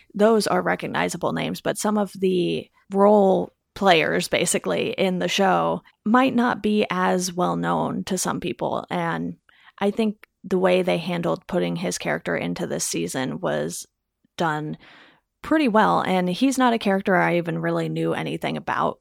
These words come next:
going into this season, so it'll be me checking out Marvel Unlimited and be,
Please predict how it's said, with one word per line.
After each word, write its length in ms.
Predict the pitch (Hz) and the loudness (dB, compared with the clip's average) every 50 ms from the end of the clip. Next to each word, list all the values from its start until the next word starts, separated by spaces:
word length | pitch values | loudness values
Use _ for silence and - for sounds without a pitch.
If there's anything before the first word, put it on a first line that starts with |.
| _ _ _ _ _ _ | _ _ _ _ _ _
going 240 | - 180 170 160 156 | -2 0 0 0 0
into 260 | 139 147 165 160 185 | -4 -4 -4 -4 -2
this 200 | 180 196 190 - | 0 0 0 0
season, 480 | - 233 226 220 208 247 247 247 254 254 | 0 0 0 0 0 0 2 2 2 2
so 540 | 233 - - 202 190 180 180 175 170 175 - - - - - - _ _ - | 2 0 0 2 2 2 2 2 0 -2 -4 -8 -14 -20 -20 -20 _ _ 0
it'll 200 | 196 190 190 190 | 2 4 4 4
be 180 | 180 196 202 | 6 4 4
me 440 | 180 180 180 180 175 170 165 165 160 | 4 2 2 2 2 2 2 0 -2
checking 380 | 160 - - 180 170 175 170 170 | -2 -2 -2 -2 -2 -4 -4 -4
out 180 | 160 156 147 175 | -4 -4 -2 -2
Marvel 320 | 170 165 165 165 165 160 | -2 -2 0 0 -2 -2
Unlimited 460 | 160 175 170 165 160 160 160 156 160 | -2 -2 -2 -2 -2 -2 -2 -2 -2
and 100 | 175 175 | -2 -2
be, 240 | 180 170 156 170 165 | -2 -2 -4 -6 -8